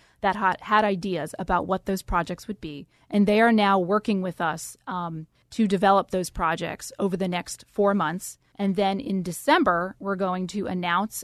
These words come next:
a f-, the final selection of those eleven projects, um, with a, an showcase that will happen, um, on December fourteenth and a fundraiser that will happen that evening as well. So it's a public, both are public events, and we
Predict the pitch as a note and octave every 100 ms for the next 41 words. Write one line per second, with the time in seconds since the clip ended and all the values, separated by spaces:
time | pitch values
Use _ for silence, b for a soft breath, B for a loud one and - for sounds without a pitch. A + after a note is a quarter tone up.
0 | - F3+ - _ - F#3 - G3 G3+ F#3+
1 | G3 E3+ F3+ - E3+ E3 F3+ F3 E3 E3+
2 | F#3+ A3 G#3 G#3 A3 - - _ F#3+ F3+
3 | E3+ E3+ - F#3 F3+ - F3+ F3 D#3+ -
4 | - F3+ _ _ - - B3 C#4 A#3+ A#3+
5 | - - _ G#3 F#3+ F#3 F3+ F#3+ F#3 F#3+
6 | F3+ F3 - E3+ D#3+ D#3+ - _ - F#3
7 | F#3 F#3 F3+ F3 F#3 F3 F#3 D#3+ - _
8 | _ F#3+ F3+ F3 F#3+ F3+ F3+ F3 E3+ E3+
9 | E3 - E3 E3+ F3 E3+ E3 D#3+ D#3+ D#3+
10 | D#3 D#3+ - - - - _ b b _
11 | - E3+ - - - G#3+ G3+ G3 - A3+
12 | B3 A#3 A#3 F#3+ F#3 F3+ E3 D#3+ E3 D#3+
13 | D#3+ D3+